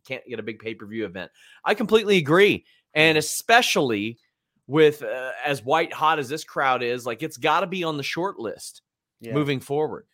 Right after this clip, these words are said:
Speaker 2: I mean,
Speaker 1: Like,
Speaker 2: if you're
Speaker 1: it
Speaker 2: gonna
Speaker 1: is
Speaker 2: do, if you're gonna keep doing these open air SummerSlam stadium events, like, Mile High would be a, a really cool place in the middle of the country. Ev-, it's centralized, all that kind of stuff. I mean, if, summertime, Colorado, beautiful.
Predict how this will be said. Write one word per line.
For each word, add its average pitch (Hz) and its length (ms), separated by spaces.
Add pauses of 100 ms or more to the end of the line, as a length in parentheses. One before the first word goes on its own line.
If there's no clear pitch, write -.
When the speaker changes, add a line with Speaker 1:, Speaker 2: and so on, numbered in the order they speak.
(320)
Speaker 2:
I 185 60
mean, 233 140
Speaker 1:
Like, 254 100
Speaker 2:
if 294 60
you're 311 80
Speaker 1:
it - 40
Speaker 2:
gonna 262 80
Speaker 1:
is 160 100
Speaker 2:
do, 233 260
if 170 160
you're 214 100
gonna 233 160
keep - 280
doing 190 240
these 165 240 (100)
open 160 380
air 151 480 (380)
SummerSlam 175 880 (920)
stadium 180 500
events, 190 580
like, 147 160
Mile 156 320
High 143 220
would 139 160
be 127 120
a, 117 60 (140)
a 131 80
really 156 280
cool 127 180
place 113 300
in 123 40
the 127 60
middle 175 220
of 202 60
the 190 80
country. 196 560
Ev-, 170 180
it's 175 180
centralized, 185 920 (300)
all 165 100
that 185 140
kind 175 100
of 175 80
stuff. 185 300
I 165 40
mean, 165 120
if, 160 180
summertime, 254 680
Colorado, 220 520
beautiful. 247 500